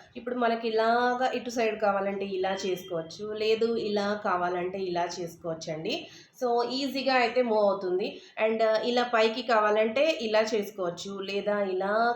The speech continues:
కావాలి అనుకుంటే కూడా ఇలా మంచిగా అయితే ఇదంతా కూడా మూవ్ అవుతుందన్నమాట. So, చాలా ఈజీగా అయితే చేసేసుకోవచ్చు వీడియోస్. నెక్స్ట్ అయితే దీన్ని ఇలా చూస్తున్నారా?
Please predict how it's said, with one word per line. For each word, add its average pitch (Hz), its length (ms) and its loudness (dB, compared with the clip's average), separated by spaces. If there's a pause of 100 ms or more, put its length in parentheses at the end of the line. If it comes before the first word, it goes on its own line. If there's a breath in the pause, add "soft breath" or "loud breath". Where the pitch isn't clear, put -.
కావాలి 196 480 2
అనుకుంటే 190 500 -4
కూడా 262 360 -2
ఇలా 220 220 2
మంచిగా 240 540 0
అయితే 220 380 0
ఇదంతా 214 420 -2
కూడా 226 180 0
మూవ్ 240 240 2
అవుతుందన్నమాట. 180 760 0 (160)
So, 196 140 -8 (560 loud breath)
చాలా 277 220 0
ఈజీగా 262 400 0
అయితే 233 220 0
చేసేసుకోవచ్చు 196 840 -6 (100)
వీడియోస్. 180 460 -4
నెక్స్ట్ 294 240 -8
అయితే 285 240 -4 (140)
దీన్ని 214 400 -6 (200)
ఇలా 233 240 0
చూస్తున్నారా? 226 640 -4